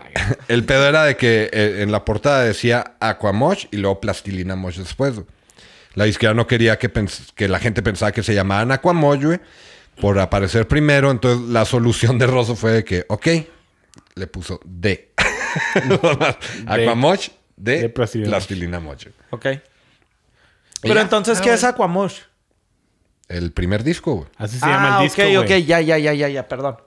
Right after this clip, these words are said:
Speaker 1: Sí, es el primer disco, güey.
Speaker 2: Lo que yo no supe es de dónde salió el nombre de Plastilina Mosh, güey.
Speaker 1: Te lo juro, güey, que no encontré de dónde salió, güey.
Speaker 2: No te mames.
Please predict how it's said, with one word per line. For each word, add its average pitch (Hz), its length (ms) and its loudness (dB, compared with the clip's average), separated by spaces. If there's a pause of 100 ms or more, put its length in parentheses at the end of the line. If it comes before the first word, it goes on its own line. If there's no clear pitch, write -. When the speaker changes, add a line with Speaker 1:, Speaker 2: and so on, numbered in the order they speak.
(220)
Speaker 1:
Sí, 107 120 2
es 98 120 -2
el 113 100 -2
primer 101 340 -2
disco, 117 300 -6
güey. 82 120 -12 (1120)
Speaker 2:
Lo 139 140 0
que 160 120 0
yo 165 80 0
no 185 80 0
supe 196 240 -2
es 196 80 0
de 196 80 2
dónde 190 180 -2
salió 143 240 -6
el 139 140 -4
nombre 147 260 -6
de 123 80 -8
Plastilina 104 480 -16
Mosh, 120 300 -18
güey. 110 100 -20 (1300)
Speaker 1:
Te 110 100 -4
lo 107 120 0
juro, 151 320 2
güey, 170 200 2
que 131 120 0
no 110 440 4
encontré 110 420 -2
de 107 60 -4
dónde 104 260 -8
salió, 90 320 -12
güey. 62 120 -20 (180)
Speaker 2:
No 98 280 -12
te 95 120 -18
mames. 85 460 -18